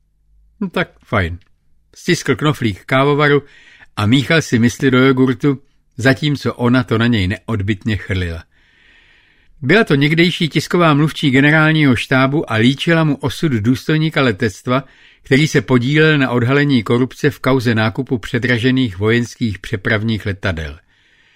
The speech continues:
Policie ho obvinila ze sexuálního zneužívání nezletilé patnáctileté dcery jeho přítelkyně. Teprve teď, s odstupem několika let, se ukázalo, že byl oběť spiknutí.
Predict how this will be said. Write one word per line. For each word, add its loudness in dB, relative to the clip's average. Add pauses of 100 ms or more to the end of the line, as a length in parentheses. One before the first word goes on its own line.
(360)
Policie 4
ho 4
obvinila 2
ze 2
sexuálního 2
zneužívání 2
nezletilé 2 (160)
patnáctileté 0
dcery -2
jeho 0
přítelkyně. -4 (800)
Teprve 4
teď, 2 (240)
s -14
odstupem -2
několika 2
let, 0 (180)
se 0
ukázalo, 2 (280)
že 4
byl 2
oběť 2
spiknutí. -4